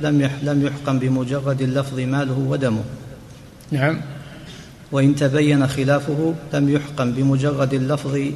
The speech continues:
Speaker 1: ماله ودمه.
Speaker 2: نعم، لم يحقن. إذا تبين خلاف ما ق-، ما ي-، إذا تبين خلاف "لا إله إلا الله" ومقتضاها لم يحقن دمه ولا ماله، يحكم عليه بالردة.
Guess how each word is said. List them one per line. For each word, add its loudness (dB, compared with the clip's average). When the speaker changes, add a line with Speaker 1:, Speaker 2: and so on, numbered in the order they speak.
Speaker 1:
ماله 0
ودمه. 2
Speaker 2:
نعم، 0
لم 4
يحقن. 0
إذا 4
تبين 6
خلاف 6
ما 2
ق-، 0
ما 0
ي-، 0
إذا 2
تبين 4
خلاف 6
"لا 6
إله 6
إلا 0
الله" 2
ومقتضاها 0
لم 2
يحقن 0
دمه 4
ولا 2
ماله، -2
يحكم -2
عليه 4
بالردة. 0